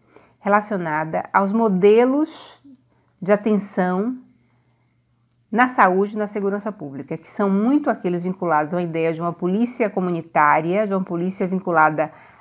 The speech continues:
à comunidade, compreendendo como se desenvolve, se produz socialmente a violência,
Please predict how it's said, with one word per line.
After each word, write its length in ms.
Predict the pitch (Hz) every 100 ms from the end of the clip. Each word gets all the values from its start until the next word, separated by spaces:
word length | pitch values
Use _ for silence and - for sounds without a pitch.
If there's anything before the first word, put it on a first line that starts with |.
| _
à 240 | 180 196 220
comunidade, 840 | 220 190 185 165 143 143 147 143
compreendendo 840 | - 170 185 180 175 180 202 214 196
como 280 | 196 202
se 180 | 190 190
desenvolve, 840 | 175 175 190 151 160 160 160 151 156
se 140 | 175
produz 500 | 180 170 151 180 190
socialmente 680 | 196 190 185 160 156 156 170
a 60 |
violência, 880 | 165 165 156 156 156 175 - 220 254